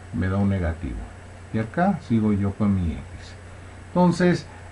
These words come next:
hay que simplificar esto, estos, eh, esta fracción propia. Sigo con mi menos cuatro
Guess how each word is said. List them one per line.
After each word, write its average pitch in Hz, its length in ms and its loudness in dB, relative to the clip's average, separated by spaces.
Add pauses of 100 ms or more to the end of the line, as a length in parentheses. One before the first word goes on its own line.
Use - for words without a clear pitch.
(300)
hay 139 220 12
que 151 140 6
simplificar 135 760 6
esto, 131 320 4
estos, 131 600 4 (100)
eh, 120 520 6
esta 120 480 4
fracción 120 540 4
propia. 185 500 6 (360)
Sigo 139 420 6
con 123 180 8
mi 127 120 10
menos 196 480 10
cuatro 180 640 10